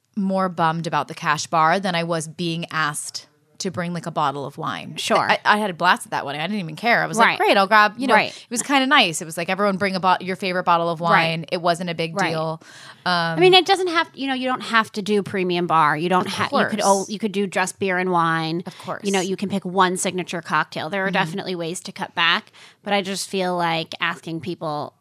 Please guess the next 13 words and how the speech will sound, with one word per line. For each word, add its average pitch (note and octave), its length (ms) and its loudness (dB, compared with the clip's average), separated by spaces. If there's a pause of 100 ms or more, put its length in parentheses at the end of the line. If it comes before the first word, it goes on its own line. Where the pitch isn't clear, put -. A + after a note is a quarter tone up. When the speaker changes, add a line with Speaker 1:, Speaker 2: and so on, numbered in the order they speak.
Speaker 2:
you F#3+ 120 -6
know, D#3+ 100 -4
inviting F3 420 0
them D#3 140 -6
and D#3 100 -6
then D#3 100 -6
asking D3+ 440 -6
them C3+ 180 -8
to E3+ 80 -16
pay B2+ 360 -8
is, E3 340 -10 (100)
is F#3 180 -12
tacky. - 540 -10